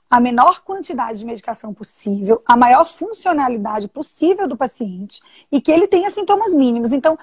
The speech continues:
o raciocínio ao prescrever tratamento, ao acompanhar o seu paciente, ele vai ser sempre esse, né? Claro que vai ter um paciente ou outro que às vezes você vai demorar um pouquinho mais de atingir o objetivo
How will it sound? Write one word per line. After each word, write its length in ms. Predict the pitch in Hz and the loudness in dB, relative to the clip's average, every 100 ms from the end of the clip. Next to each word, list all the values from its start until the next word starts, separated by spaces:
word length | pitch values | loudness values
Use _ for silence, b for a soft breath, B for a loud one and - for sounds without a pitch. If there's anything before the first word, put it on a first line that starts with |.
| b b | b b
o 140 | 330 440 | 0 2
raciocínio 720 | 523 523 440 - 285 240 233 | 2 0 0 0 0 2 2
ao 60 | |
prescrever 800 | 233 262 320 285 277 190 240 285 | 2 0 -2 -4 -4 0 -2 -2
tratamento, 680 | - 254 240 214 208 233 220 | -4 -4 -2 -4 -4 -6 0
ao 60 | 240 | 0
acompanhar 420 | 233 262 262 247 | 0 -2 -2 -2
o 40 | 339 | -4
seu 140 | 277 | -10
paciente, 460 | 247 - 247 277 - _ _ _ | -10 -12 -10 -10 -12 _ _ _
ele 200 | 226 453 | 0 2
vai 100 | 277 | 0
ser 140 | - | -2
sempre 540 | 254 240 220 208 185 156 | -6 -6 -8 -8 -8 -10
esse, 240 | - - _ _ _ | -20 -20 _ _ _
né? 220 | - 262 339 b - | 0 0 0 b 0
Claro 300 | 339 320 330 | 2 4 0
que 80 | |
vai 100 | 269 | -6
ter 100 | 262 | -8
um 80 | 247 | -8
paciente 380 | 240 240 240 214 | -8 -10 -12 -8
ou 80 | 233 | -6
outro 240 | 220 202 | -6 -8
que 100 | - | -8
às 100 | 226 | -6
vezes 140 | 220 208 | -6 -10
você 160 | 226 | -4
vai 120 | 233 | -2
demorar 320 | 226 233 233 240 | -2 2 2 2
um 60 | |
pouquinho 340 | 240 226 240 226 | -2 -8 -8 -4
mais 360 | 226 226 226 | -4 -4 -6
de 60 | 202 | -10
atingir 380 | 220 233 208 233 | -14 -14 -10 -8
o 60 | |
objetivo 880 | 220 220 226 220 - 226 226 190 208 | -8 -6 -8 -8 -12 -8 -8 -8 -12